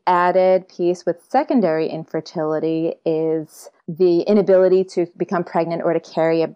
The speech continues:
pregnancy to term following the birth of one or more biological children. So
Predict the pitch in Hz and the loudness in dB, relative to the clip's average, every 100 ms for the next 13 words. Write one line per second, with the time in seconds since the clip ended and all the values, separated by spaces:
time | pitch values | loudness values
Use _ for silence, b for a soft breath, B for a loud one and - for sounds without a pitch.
0 | _ - 160 165 175 165 165 160 160 170 | _ -6 -6 -6 -6 -6 -6 -10 -6 -4
1 | 165 170 170 156 180 180 185 165 160 160 | -2 -2 -4 -4 0 0 0 -6 -6 -2
2 | 202 220 185 180 196 175 156 160 160 165 | 0 0 0 0 2 2 0 0 2 2
3 | 165 165 147 - - 170 170 - - - | 2 0 -6 -14 -6 -4 -4 -8 -14 -20
4 | _ _ - 185 165 165 160 | _ _ -6 -2 0 2 0